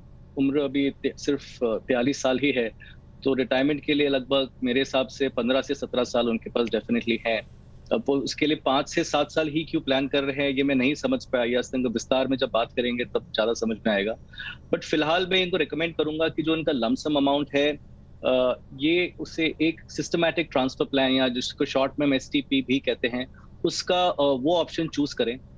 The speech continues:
अ, जिससे इनकी जो fixed amount है ये, अ, एक liquid fund में invest की जाएगी और वहां से एक amount हर महीने एसआईपी के ही तरह आपके direct equity investment में की जाएगी।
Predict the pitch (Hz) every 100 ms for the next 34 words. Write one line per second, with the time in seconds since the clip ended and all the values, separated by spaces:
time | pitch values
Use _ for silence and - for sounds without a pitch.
0 | - - - 135 127 123 139 151 - 170
1 | 170 160 151 - 165 165 165 - 160 -
2 | 151 135 147 143 151 156 151 139 143 147
3 | 151 147 - 131 127 120 _ _ _ _
4 | 147 143 135 139 - 185 160 156 139 131
5 | 139 - 131 123 117 165 - _ _ -
6 | 151 131 127 180 180 190 185 - 165 151
7 | 139 156 214 - _ _ _ 160 220 190
8 | 147 165 175 151 - 180 190 180 185 175
9 | - 120 - - _ _ _ 131 135 -
10 | 170 - 135 160 - 127 - 160 156 131
11 | 120 143 151 156 113 101 87 -